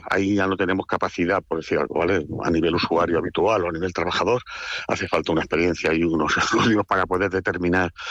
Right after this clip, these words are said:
si este muro está bien o está mal, para poder hacerlo, y es lo que están haciendo. Y aunque sospechamos que algo encontrarán por ahí, pero si es una mínima parte o muy pequeña,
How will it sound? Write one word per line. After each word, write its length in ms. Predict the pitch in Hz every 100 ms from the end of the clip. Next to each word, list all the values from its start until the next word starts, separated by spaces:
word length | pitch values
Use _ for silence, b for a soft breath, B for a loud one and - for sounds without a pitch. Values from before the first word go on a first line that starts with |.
| B
si 140 | -
este 180 | 104 -
muro 240 | 87 90 85
está 180 | -
bien 200 | 87 90
o 20 | 82
está 160 | -
mal, 240 | 78 107 - B B B -
para 180 | 82
poder 220 | 76 80 87
hacerlo, 320 | - 123 82
y 40 |
es 60 | 85
lo 100 | 90
que 80 | 85
están 180 | - 90
haciendo. 420 | - 123 135 151 - B B B B -
Y 520 | 113 107 104 101 98
aunque 580 | 95 98 95 85 90 85 85 - - _ - - -
sospechamos 520 | - - - 123 113
que 100 | -
algo 160 | 104 113
encontrarán 480 | 110 107 107 104
por 160 | 104 110
ahí, 140 | 120
pero 200 | 131 101
si 200 | 90 -
es 160 | 98 -
una 200 | 95 92
mínima 360 | 90 104 101 90
parte 480 | - 123 - 101 95
o 240 | 90 98
muy 180 | 98 110
pequeña, 420 | 113 107 123 120